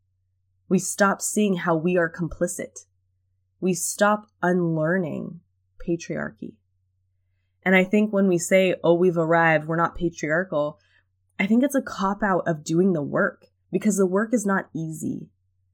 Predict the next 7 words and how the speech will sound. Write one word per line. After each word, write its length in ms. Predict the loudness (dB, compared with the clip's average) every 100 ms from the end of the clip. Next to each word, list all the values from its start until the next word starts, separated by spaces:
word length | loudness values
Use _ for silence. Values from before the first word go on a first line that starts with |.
| _ -4
and 80 | 0
it's 160 | 0 0
not 200 | -4 -4
comfortable, 920 | -8 -4 -6 -6 -8 -6 -8 -8 -14 _ _ _ _ _ _ _ _ _ _ _ _ _ -4
and 120 | -2
it's 200 | -2 -2
sad 720 | -4 -4 -2 2 2 2 -2